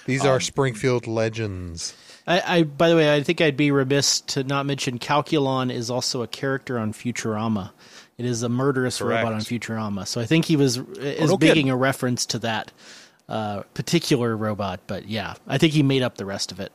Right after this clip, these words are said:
Speaker 3: um, <laughs> about
Speaker 1: Yeah.
Speaker 3: Valentron or whatever. The,
Speaker 2: Valentron.
Speaker 3: yeah. But Calculon definitely, I think, is from Futurama.
Speaker 1: Was he murderous on the show?
Speaker 3: You know what? Actually, I don't know.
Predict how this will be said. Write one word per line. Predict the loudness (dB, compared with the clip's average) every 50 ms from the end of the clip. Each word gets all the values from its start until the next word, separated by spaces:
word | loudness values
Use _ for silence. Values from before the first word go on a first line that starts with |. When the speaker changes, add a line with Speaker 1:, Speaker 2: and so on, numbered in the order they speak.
| _ _ _ _ -14
Speaker 3:
um, | -10 -8 -6 -4 -4 -2 0
<laughs> | 2
about | 2 4 4 4 2 2 2
Speaker 1:
Yeah. | 0 -2
Speaker 3:
Valentron | -2 -2 -2 -4 -4 -4 0 2 2 4 4 4 4 4 4 2 2 0 0 0 0 0 0 0 -2
or | -2 -2
whatever. | -2 -2 -2 -2 0
The, | 2 4
Speaker 2:
Valentron. | 4 4 4 4 4 4 4 4 4 2 0 -4 -8 -12
Speaker 3:
yeah. | -14 -8 -6
But | -4 -4 0
Calculon | 4 4 4 6 6 4 4 4 4 4 2 2
definitely, | 0 0 0 0 -2 -2 -2
I | -2
think, | -4 -4 -4 -4
is | -6 -6
from | -6 -4 -4 -4 -4 -6
Futurama. | -6 -8 -10 -10 -10 -10 -12 -12 -12 -12 -14 -14 -16 -12 _ -4
Speaker 1:
Was | -2 -2
he | -2 -2
murderous | -2 0 2 4 4 6 6 4 4 4 2 2 0
on | 0 0 0
the | -2 -2
show? | -2 -2 0 -2 -2 -2 -4 -10 -14 _ _ _
Speaker 3:
You | 0 2
know | 4 4
what? | 6 6 6
Actually, | 6 6 4 2 2 2 4 4
I | 4
don't | 4 4 4 2
know. | 2 0 0 -2